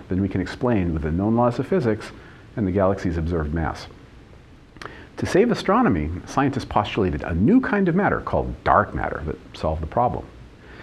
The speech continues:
The difficulty is that we have never directly observed dark matter. However, remember that supersymmetric theories predict a series of particles that are cousins of the familiar particles of the Standard Model.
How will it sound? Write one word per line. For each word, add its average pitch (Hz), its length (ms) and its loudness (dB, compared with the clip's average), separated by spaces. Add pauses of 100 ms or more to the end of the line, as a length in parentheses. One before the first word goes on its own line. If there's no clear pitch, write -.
(220)
The 117 60 0
difficulty 117 680 4
is 90 160 0
that 104 120 2
we 110 100 4
have 90 120 2
never 139 300 4
directly 143 400 4
observed 135 340 2
dark 175 220 -2
matter. 85 260 -4 (1040)
However, 127 600 4 (260)
remember 123 420 6
that 92 140 0
supersymmetric 160 720 -2
theories 104 640 2
predict 113 400 0
a 87 60 -2
series 156 440 2
of 190 100 2
particles 90 560 2 (300)
that 110 100 0
are 104 60 4
cousins 104 720 0
of 110 140 -4
the 107 80 0
familiar 165 400 2
particles 90 420 2
of 120 100 0
the 107 60 -10
Standard 117 300 -2
Model. 160 320 -2